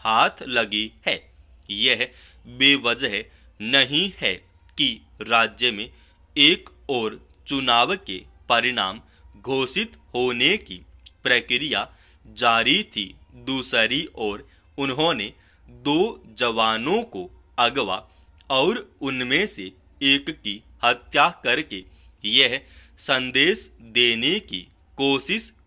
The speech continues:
की कि राज्य में आतंकवाद हावी है। मगर सच यह है कि उनकी यह हरकत उनकी हताशा को दर्शाता है। यह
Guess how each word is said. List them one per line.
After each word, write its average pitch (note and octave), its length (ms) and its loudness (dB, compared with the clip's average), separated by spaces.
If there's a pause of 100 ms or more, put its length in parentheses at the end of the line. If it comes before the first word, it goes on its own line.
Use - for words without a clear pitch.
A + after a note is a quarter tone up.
(180)
की C#3 180 0 (680)
कि F#3+ 180 4 (300)
राज्य A#2+ 440 0
में A2+ 180 -6 (400)
आतंकवाद B2 880 0 (160)
हावी A2 500 0 (180)
है। A#2+ 100 0 (460)
मगर A#2 420 -2 (400)
सच - 440 -2 (120)
यह A2 280 0 (280)
है C3 240 2
कि F#2+ 200 -18 (360)
उनकी D3 460 -2 (400)
यह A#2 320 2 (300)
हरकत A#2+ 440 -2 (280)
उनकी C#3+ 420 -2 (300)
हताशा A2 640 2
को F#2+ 180 -12 (340)
दर्शाता A2+ 760 2 (220)
है। G2+ 80 2 (480)
यह A2 360 2